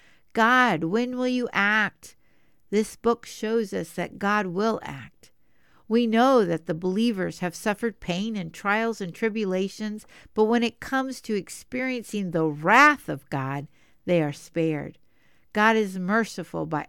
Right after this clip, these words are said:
only bringing destruction on a fraction of people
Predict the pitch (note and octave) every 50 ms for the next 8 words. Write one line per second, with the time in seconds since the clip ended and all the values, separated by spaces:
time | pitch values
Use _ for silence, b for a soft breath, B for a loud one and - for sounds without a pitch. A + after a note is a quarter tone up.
0 | - - G3+ A3 A#3+ B3 B3 B3+ A#3 G#3+ A3 A3 G#3 G#3 G#3 G#3 G3+ G3 F#3+ -
1 | - - G3 F3 E3 - - - F#3 F#3 F3+ F3 E3 D3+ D3+ - - - - G3+
2 | G3 B3 B3 - - - D#3+ D3 C3+ B2+ - - D3+ D3 C3 - - D#3+ D#3 -